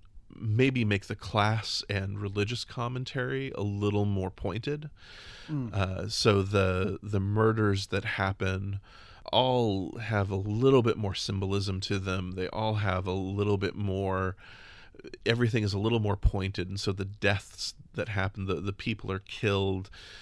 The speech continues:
Speaker 1: uh, with instruments of their own kind of folly.
Speaker 2: Mm.
Speaker 1: Whether it's the, the woman who is an alcoholic, uh,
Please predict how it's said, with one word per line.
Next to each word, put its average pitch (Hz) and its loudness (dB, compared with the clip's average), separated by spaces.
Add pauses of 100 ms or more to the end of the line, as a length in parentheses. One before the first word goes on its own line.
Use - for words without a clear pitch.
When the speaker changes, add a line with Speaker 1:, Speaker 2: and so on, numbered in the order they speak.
(300)
Speaker 1:
uh, 92 -6
with 101 -2
instruments 101 -2
of 98 -2
their 95 2
own 98 0
kind 101 -4
of 101 -6
folly. 104 -4 (840)
Speaker 2:
Mm. 104 -10
Speaker 1:
Whether 101 2
it's - -2
the, 92 -6
the 101 -4
woman 98 -2
who 98 0
is 95 -2
an 101 -10
alcoholic, 101 -4 (500)
uh, 95 -6